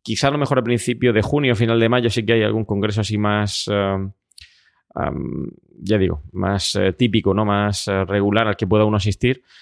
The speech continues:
o a final ya, a principios de septiembre, etcétera,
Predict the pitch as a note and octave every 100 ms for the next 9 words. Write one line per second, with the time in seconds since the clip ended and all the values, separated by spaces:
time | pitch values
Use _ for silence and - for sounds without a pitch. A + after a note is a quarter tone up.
0 | - _ - G2+ - G2+ G#2 A2+ G#2 A2+
1 | G2+ F#2 G#2 G2+ F#2 G2 - A#2+ A#2 G#2+
2 | B2 A#2+ C#3 D3+